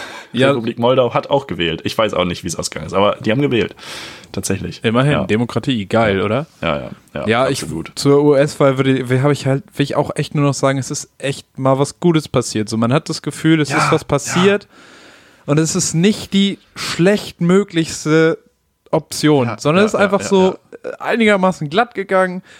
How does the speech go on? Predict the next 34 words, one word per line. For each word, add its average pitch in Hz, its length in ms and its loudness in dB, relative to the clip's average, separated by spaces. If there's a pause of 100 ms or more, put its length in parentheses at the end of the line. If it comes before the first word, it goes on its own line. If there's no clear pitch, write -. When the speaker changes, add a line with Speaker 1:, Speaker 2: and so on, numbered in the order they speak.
(120)
Speaker 2:
Es - 140 -18
war 131 120 2
spannend, 247 720 0 (120)
das - 260 -2
hätte 143 200 0
nicht 131 200 -4
sein 123 280 0
müssen. 220 480 -2 (800)
Das 131 200 -2
gibt 180 180 -2
jetzt 147 200 0
noch 139 80 2
ein 131 80 0
bisschen 117 260 -4
Ärger, 190 400 2
Trump 160 360 -2 (100)
pimmelt 156 320 2
jetzt 127 180 0
noch 127 80 0
ein 120 100 -2
bisschen 113 280 -4
rum, 196 360 0
aber 131 380 2
es - 220 -4
ist - 200 -12
ja 131 120 4
nicht 131 180 -2
mal 131 100 2
Fox - 360 -4
News 120 240 0
mehr 110 160 2
auf 101 100 -2
seiner 98 280 -2
Seite, 92 400 0